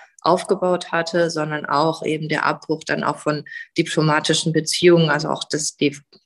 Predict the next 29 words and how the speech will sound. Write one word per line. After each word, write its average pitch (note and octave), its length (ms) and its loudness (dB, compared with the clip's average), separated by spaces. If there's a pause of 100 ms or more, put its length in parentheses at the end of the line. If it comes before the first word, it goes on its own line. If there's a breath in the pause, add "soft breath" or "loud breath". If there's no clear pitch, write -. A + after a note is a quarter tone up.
(160)
Negierung E3 640 6
der D3 140 2
Teilnahme D#3 720 2 (260 loud breath)
an D#3 160 0
der D#3+ 100 4
Münchner D3+ 360 -2
Sicherheitskonferenz D3+ 1040 -4
und D3+ 160 -4
damit C#3+ 280 0
ja C#3 140 2
auch D3+ 160 0
zu - 160 -6
sagen, D3 260 0
"Ich - 220 -6 (160)
will E3+ 320 4
auch - 140 -2
gar C#3+ 160 2
nicht D3 220 -8
mehr C3 100 -6
sprechen." C#3+ 500 -4 (640 loud breath)
Das D3 240 0
musste, E3 340 2
führte E3+ 240 0
dann D3+ 160 2
schon D#3 220 -2
dazu, D#3 320 -2
dass - 560 -4
wir D#3 420 2 (380 soft breath)
uns - 400 -2